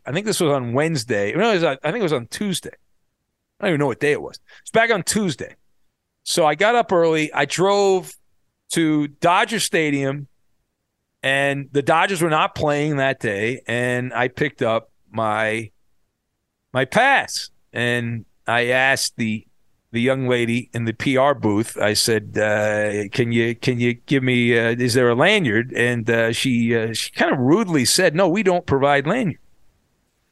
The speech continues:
And I thought, "Okay, well, that's, that's, that's odd. I've been, been here for twenty-five years or whatever it is. I've never had a problem getting one, uh, from the Dodgers, but I guess now you're, you know, times are tough and these, you know,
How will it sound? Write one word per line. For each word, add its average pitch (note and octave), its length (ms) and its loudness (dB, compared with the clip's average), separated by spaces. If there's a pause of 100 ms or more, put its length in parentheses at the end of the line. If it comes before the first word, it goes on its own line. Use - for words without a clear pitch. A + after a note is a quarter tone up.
(260)
And C#3 100 -6
I C3+ 100 -2
thought, D#3+ 120 0
"Okay, A#2+ 360 0
well, C#3 140 0
that's, C3+ 260 -2
that's, A2+ 280 -4
that's - 260 -2
odd. A#2+ 300 2
I've B2 260 -2
been, B2 320 -2 (280)
been C#3 160 2
here C3 160 2
for - 160 -2
twenty-five C3+ 880 0
years C#3 280 2
or C#3+ 60 2
whatever C3+ 380 2
it D3+ 40 2
is. G3 140 2
I've D3+ 180 4
never D3+ 220 2
had D3 100 2
a C3+ 60 -2
problem F3 320 0
getting A#3+ 320 2
one, G#3+ 260 2 (320)
uh, E3+ 200 2
from G3+ 160 0
the E3+ 100 2
Dodgers, B3+ 500 2
but G3+ 200 0
I F#3 80 2
guess F3+ 240 -2
now F3 180 2
you're, D#3+ 300 0
you D#3 60 -4
know, D3 60 -4
times E3+ 360 0
are D3 80 -2
tough D#3+ 320 0
and C#3 80 -4
these, C3+ 160 -2
you C#3+ 120 -6
know, B2 60 -6